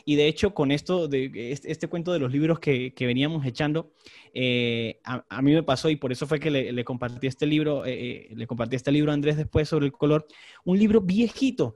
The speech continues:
viejito, que me, que me conseguí en, en, en, en Bogotá, en el centro, en algún momento.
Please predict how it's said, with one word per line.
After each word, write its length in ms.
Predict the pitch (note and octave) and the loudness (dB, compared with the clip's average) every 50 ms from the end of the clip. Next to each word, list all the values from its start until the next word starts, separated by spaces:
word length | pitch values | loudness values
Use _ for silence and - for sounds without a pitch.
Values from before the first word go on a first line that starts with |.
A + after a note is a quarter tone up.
| _ _ - | _ _ -2
viejito, 420 | D3 C#3 - G#3 F3 - A#2+ - _ _ _ _ _ _ _ _ _ _ _ _ _ _ _ _ | -2 0 0 -2 -2 -2 -4 -4 _ _ _ _ _ _ _ _ _ _ _ _ _ _ _ _
que 240 | D3 D3 C#3+ C#3+ | 2 2 4 4
me, 140 | C#3+ C#3 C3 | 2 0 0
que 100 | - D3+ | 0 0
me 120 | D3 C#3+ C3+ | 0 0 0
conseguí 520 | - D3 C#3+ - C#3+ C3+ C#3+ D#3 E3+ F3 | 0 -2 0 0 0 0 0 0 2 2
en, 560 | F3 F3+ F3+ F3+ D3 E3+ F3 E3+ D#3 C3+ B2+ | 2 0 0 -2 -2 -2 -2 -2 -4 -6 -6
en, 200 | B2+ C#3 C3 C3 - | -4 -4 -4 -4 -6
en, 200 | B2+ B2+ B2 - | -8 -10 -8 -4
en 120 | C3 C3 | -4 0
Bogotá, 460 | C3+ C3 A#2 A#2+ A#2+ - D3 D3+ E3 E3+ | 0 2 2 0 0 2 2 2 2 2
en 100 | E3 D#3 | 2 0
el 100 | D3+ D3 | 0 0
centro, 360 | - F3 E3+ E3+ D#3 D#3+ E3 | 0 -2 -2 0 0 0 0
en 60 | D#3 | 0
algún 220 | C3+ C3 B2+ C#3 | 0 0 0 0
momento. 500 | D3+ D3+ D#3 D#3 D#3+ D#3+ D#3 E3+ D#3+ D#3 | -2 0 0 -2 -2 -2 -2 -4 -4 -4